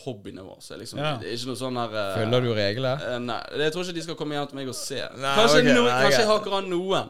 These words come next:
Speaker 3: Ja, ok,
Speaker 1: Men jeg
Speaker 3: ja.
Speaker 1: skal ikke si at jeg tar alle, det gjør jeg
Speaker 3: Nei.
Speaker 1: ikke. Men, eh, du må liksom oppgradere et par ting nå, for at du
Speaker 3: Mm.
Speaker 1: skal kunne få en, eh, god kvalitet. Og da er en av tingene er liksom temperaturen da.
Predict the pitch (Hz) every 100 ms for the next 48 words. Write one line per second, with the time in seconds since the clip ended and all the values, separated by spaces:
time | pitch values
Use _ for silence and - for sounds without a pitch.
0 | - 117 151 180 190 135 98 117 113 175
1 | 139 123 156 156 120 147 131 117 120 135
2 | 98 117 127 110 92 - _ _ _ _
3 | - 147 147 147 135 131 127 127 _ _
4 | _ _ _ _ _ - - _ _ _
5 | _ _ _ 139 156 170 139 131 151 135
6 | 110 - _ _ _ - 156 - 123 113
7 | 117 - 113 - 113 92 127 - 110 113
8 | 95 104 117 113 113 - 113 113 - 90
9 | - - 110 101 104 - - - 135 151
10 | 151 127 - 135 110 120 120 117 120 117
11 | 110 104 - 117 98 85